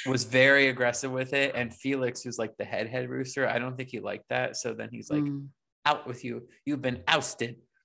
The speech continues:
Speaker 2: Wow, <laughs> this is some drama.
Speaker 1: Yeah, it was dramatic, but
Speaker 2: <laughs>
Speaker 1: other than that, all's good on the homestead, I suppose. <laughs>
Speaker 2: Wait, I'm honestly shook that the chickens could literally have their own reality T V show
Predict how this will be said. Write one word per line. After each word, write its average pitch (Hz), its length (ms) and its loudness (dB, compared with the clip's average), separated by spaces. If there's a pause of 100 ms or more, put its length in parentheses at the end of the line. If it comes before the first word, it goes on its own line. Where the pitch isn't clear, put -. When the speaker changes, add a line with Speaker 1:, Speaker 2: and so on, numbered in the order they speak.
(220)
Speaker 2:
Wow, 180 300 4
<laughs> 330 400 12
this 440 340 12
is 622 240 2
some 427 280 10
drama. 214 500 10 (280)
Speaker 1:
Yeah, 208 520 10
it 123 40 4
was 127 180 4
dramatic, 123 560 2
but 131 340 4 (400)
Speaker 2:
<laughs> - 240 -10
Speaker 1:
other 269 300 8
than 302 180 4
that, 202 420 6
all's 190 300 0
good 190 180 -2
on 170 140 -2
the 147 80 0
homestead, 151 540 -2
I 123 80 0
suppose. 127 920 0
<laughs> - 520 4
Speaker 2:
Wait, 440 320 4
I'm 320 240 6
honestly 349 420 8 (180)
shook 247 300 6
that 233 160 6
the 240 100 6
chickens 233 480 2
could 254 180 -2
literally 208 400 4
have 208 160 0
their 196 160 0
own 180 120 -2
reality 170 420 0
T 170 200 -4
V 160 160 0
show 277 340 2